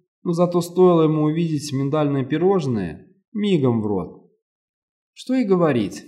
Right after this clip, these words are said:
этой женщине можно было посочувствовать. Сделав над собой усилие, Ева спросила: «Вы отравили его за то, что он слишком много ел?»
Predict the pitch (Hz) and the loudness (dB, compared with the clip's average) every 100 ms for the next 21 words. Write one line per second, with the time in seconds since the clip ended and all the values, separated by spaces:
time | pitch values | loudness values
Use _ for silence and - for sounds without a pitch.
0 | _ 139 143 160 160 262 247 139 107 101 | _ -10 -4 -4 -2 -4 -4 -4 -4 -2
1 | 147 190 170 139 135 131 123 117 - 90 | -4 -2 -2 -2 -2 -4 -8 -8 -10 -16
2 | - 82 80 - _ _ _ _ _ 139 | -18 -20 -20 -20 _ _ _ _ _ -10
3 | 147 220 220 175 151 165 165 175 165 233 | 0 2 2 0 -2 -2 0 0 0 -2
4 | 202 131 117 170 151 - 117 - - 82 | 0 0 0 -2 -4 -6 -8 -8 -12 -12
5 | 80 _ _ _ _ _ _ _ _ _ | -14 _ _ _ _ _ _ _ _ _
6 | _ _ 135 165 185 180 175 180 196 196 | _ _ -2 2 4 4 2 2 2 0
7 | 180 175 175 175 185 185 180 180 165 165 | 2 2 0 0 2 4 2 0 -2 0
8 | 170 175 180 175 165 156 165 202 269 - | -2 -2 0 0 0 0 0 0 0 -4